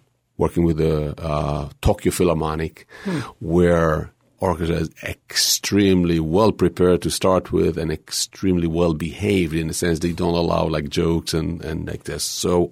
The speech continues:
Speaker 1: on the top of, and there's some, sometimes it's actually even frightening because, you know, so I, I would like to say a joke and I would expect them to laugh, <laughs> right? And they are so, like, on the top of it. And so, yeah, there are different cultures. You know, I've done a concert in South America,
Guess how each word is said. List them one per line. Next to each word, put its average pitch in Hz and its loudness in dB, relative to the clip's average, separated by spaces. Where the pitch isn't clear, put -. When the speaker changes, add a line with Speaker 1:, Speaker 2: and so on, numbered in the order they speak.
Speaker 1:
on 92 -4
the 80 -6
top 92 -4
of, 85 -4
and 92 -2
there's 90 2
some, 127 2
sometimes 95 2
it's 92 -4
actually 92 0
even 82 -2
frightening 82 -2
because, 80 -2
you 80 0
know, 80 2
so 80 -2
I, 78 -2
I 82 -4
would 82 -2
like 85 -2
to - -8
say 90 2
a 85 4
joke 82 2
and 78 0
I 78 -2
would 80 0
expect 85 -2
them 87 4
to 90 2
laugh, 90 4
<laughs> 95 2
right? 135 6
And 131 6
they 98 6
are 98 4
so, 104 4
like, 95 4
on 107 4
the 104 4
top 113 4
of 80 0
it. - -8
And 95 2
so, - 2
yeah, 185 4
there 135 4
are 156 6
different 117 2
cultures. 87 0
You 90 -2
know, 73 -4
I've 73 -8
done 76 -6
a - -10
concert 78 -4
in 78 -4
South 78 -2
America, 76 -4